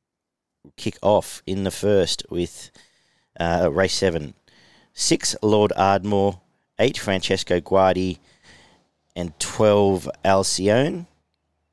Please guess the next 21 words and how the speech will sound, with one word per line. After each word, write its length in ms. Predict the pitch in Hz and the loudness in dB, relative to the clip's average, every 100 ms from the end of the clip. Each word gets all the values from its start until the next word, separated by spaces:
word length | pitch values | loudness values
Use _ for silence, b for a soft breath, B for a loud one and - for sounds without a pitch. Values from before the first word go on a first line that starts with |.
| _ _ _ _ b b b b _ _ _ _ _ | _ _ _ _ b b b b _ _ _ _ _
We'll 120 | - 82 | -12 -2
then 300 | 92 87 80 | -2 -2 -2
get, 200 | 87 - | -4 -4
we'll 80 | |
throw 200 | 104 110 | 0 2
La 200 | 87 82 | 2 2
Chevalier 460 | 76 90 76 78 80 | 0 -2 -2 -2 -4
in 80 | 76 | -6
if 140 | 71 | -10
it's 160 | - - | -14 -8
wet 220 | 78 - | -8 -6
as 260 | 78 76 73 | -8 -8 -10
well, 420 | 73 87 87 110 | -4 0 0 -4
if 100 | 107 | -12
there's 140 | - 78 | -14 -12
any 100 | 76 | -10
more 160 | 76 | -8
rain 160 | 78 82 | -8 -6
around. 340 | 90 98 98 B B B B B B B B _ | -4 -4 -4 B B B B B B B B _
Race 240 | 107 101 - | 0 0 0
eight, 220 | 113 | 0